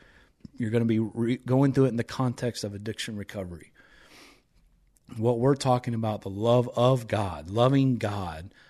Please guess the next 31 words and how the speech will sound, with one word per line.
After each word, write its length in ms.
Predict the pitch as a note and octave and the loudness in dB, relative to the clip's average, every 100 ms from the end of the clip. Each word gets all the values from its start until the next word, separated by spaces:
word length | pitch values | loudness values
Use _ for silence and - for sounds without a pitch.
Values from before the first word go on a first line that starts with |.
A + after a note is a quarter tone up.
| _ | _
applies 640 | A2+ - A#2+ A#2+ A#2+ A2 - | -8 -4 2 4 6 2 0
to 160 | A#2 | 0
you. 240 | F#2+ E2 - - _ _ _ _ _ _ - - _ - | 0 -2 -10 -20 _ _ _ _ _ _ -20 -20 _ -4
Just 240 | A#2 B2+ | 0 2
like 160 | B2+ - | 2 0
it 120 | G2+ | 2
does 260 | A2+ A2+ G#2 | 4 4 4
to 120 | - | 0
your 80 | G2+ | 0
neighbor 320 | G2+ G#2 G#2 | 2 0 0
who's 120 | F#2+ | 0
never 200 | G2 F#2+ | -2 -2
touched 280 | F2+ G2 - | -4 -8 -8
a 40 | F2+ | -6
drug, 300 | F#2+ F#2+ F2+ | -4 -4 -6
never 200 | F2 F2+ | -8 -10
touched 240 | F2+ - | -12 -10
an 80 | F2 | -12
alcohol. 420 | E2 F2+ F#2 - - - - _ | -12 -12 -12 -12 -20 -20 -20 _
If, 220 | - - - | -10 -10 -10
if 180 | G3+ G#2+ | -8 -2
you 160 | D3 | 0
can 160 | C3+ A#2+ | 0 -2
get 200 | A#2+ - | -2 -4
to 100 | A#2 | -6
a 60 | G#2 | -6
place 340 | - G#2 - | -6 -6 -6
that 140 | A#2 | -10
you 160 | G#2 A2 | -8 -6
love 440 | F#2+ G#2 A#2+ A#2 | -6 -4 -4 -4
God, 520 | G#2+ F2+ E2+ F2 A#2 | -8 -8 -8 -8 -10